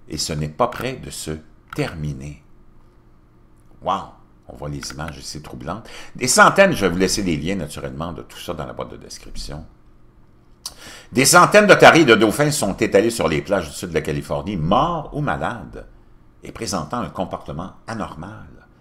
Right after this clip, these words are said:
Les autorités ont reçu plus de mille appels ces dernières semaines de la part de baigneurs, de touristes et de résidents signalant des mammifères malades, mourants et morts échoués de Santa Barbara, dans le comté de San Diego, au milieu d'une prolifération d'algues,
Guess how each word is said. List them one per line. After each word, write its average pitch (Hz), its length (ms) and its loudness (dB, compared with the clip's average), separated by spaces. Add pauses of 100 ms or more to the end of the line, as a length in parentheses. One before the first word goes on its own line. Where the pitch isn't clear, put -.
(520)
Les 90 160 -2
autorités 98 400 2
ont 107 80 2
reçu 90 240 -2
plus - 180 -4
de 156 100 0
mille 214 240 6
appels 165 380 6
ces 101 140 -4
dernières 87 340 -2
semaines 110 240 -6
de 95 60 -6
la 82 80 -2
part 87 200 -2
de 76 80 -6
baigneurs, 80 520 -4
de - 80 -12
touristes 104 560 -8 (340)
et 151 80 -2
de 113 80 6
résidents 143 460 2
signalant 110 520 0
des 85 140 -4
mammifères 82 480 -2
malades, 113 500 0
mourants 135 500 0
et 78 140 -6
morts 113 280 0
échoués 87 420 -8 (360)
de - 60 -16
Santa 104 360 -4
Barbara, 76 580 -8 (520)
dans 73 160 -6
le 65 120 -8
comté 98 500 -10
de 73 140 -10
San 101 380 -6
Diego, 82 380 -6
au 110 100 -2
milieu 80 280 -4
d'une 73 200 -6
prolifération 120 720 -4 (340)
d'algues, 113 420 -4